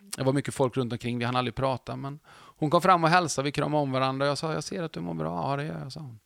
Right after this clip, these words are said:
"Jag har faktiskt byggt ett staket nu", sa hon. Och så blinkade hon och där skildes vi åt. Jag var tacksam för att något litet jag har sagt har hjälpt henne. Hon har gjort en fantastisk resa. Hur ser det ut i din trädgård?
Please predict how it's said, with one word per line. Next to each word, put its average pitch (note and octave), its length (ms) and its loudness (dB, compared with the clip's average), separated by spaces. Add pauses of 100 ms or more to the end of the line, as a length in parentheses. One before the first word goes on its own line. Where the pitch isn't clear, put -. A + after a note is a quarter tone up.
(580)
"Jag - 60 -14
har A#2 60 -4
faktiskt C3+ 260 -2
byggt C3+ 240 -4
ett B2+ 80 -4
staket - 540 -8
nu", F#3 140 -8
sa - 120 -12
hon. C3 180 -10
Och A2+ 60 -8
så C3 60 -4
blinkade C3 400 0
hon A#2 100 -6
och B2+ 100 -6 (140)
där C#3 140 2
skildes C#3 360 2
vi C3+ 60 -2
åt. C#3 320 0
Jag D3+ 120 2
var E3+ 220 2 (140)
tacksam C#3+ 400 -2
för D3+ 200 0
att D#3 260 -2 (300)
något D3 240 -6
litet D#3+ 300 -4
jag D3 60 4
har C#3 80 2
sagt - 280 -4
har C3 80 -2
hjälpt B2 260 -4
henne. B2 240 -10 (160)
Hon - 320 -8
har C#3 40 2
gjort C3 100 -2
en C3+ 80 -4
fantastisk C3+ 600 -2
resa. B2+ 380 -10 (680)
Hur G3 80 2
ser A3 160 2
det G#3 60 4
ut F#3 160 4
i F3+ 40 4
din C#3+ 180 0
trädgård? C3+ 440 -8